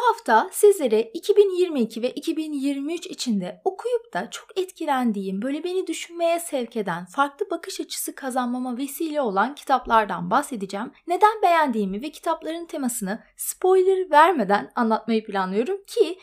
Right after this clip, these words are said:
kitabın içeriğine dair bir netlik olsun zihninizde. Kitap zevki çok kişisel bir konu olduğu için kitabın içeriğine dair detay vermek bence çok önemli. Çünkü sonra önerilen kitabı alıp "Bu ne ya, ben bundan bir şey anlamadım." ya da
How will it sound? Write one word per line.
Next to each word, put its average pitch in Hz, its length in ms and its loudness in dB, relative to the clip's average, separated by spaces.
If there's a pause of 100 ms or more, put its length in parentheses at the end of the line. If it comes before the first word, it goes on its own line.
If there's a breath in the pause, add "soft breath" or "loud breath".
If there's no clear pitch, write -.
(200 loud breath)
kitabın 392 380 -2
içeriğine 359 640 -6
dair 311 420 -6
bir 330 160 -2
netlik 285 360 -4
olsun 185 300 -6
zihninizde. 180 720 -12 (280)
Kitap 370 320 4
zevki 403 260 2
çok 392 180 2
kişisel 370 300 0
bir 339 60 -8
konu 349 240 -8
olduğu 370 240 0
için 240 200 -2
kitabın 285 260 -4
içeriğine 277 560 -4
dair 269 400 -2 (200)
detay 254 380 0
vermek 233 400 -2
bence 233 240 -2
çok 330 220 -12
önemli. 220 360 -6
Çünkü 392 260 -4
sonra 392 360 0
önerilen 320 480 0
kitabı 277 380 -8
alıp 262 280 -6
"Bu 240 200 0
ne 440 60 4
ya, 269 340 6
ben 269 160 6
bundan 294 220 2
bir - 40 -10
şey - 160 -4
anlamadım." 247 500 -2
ya 233 160 0
da 262 160 4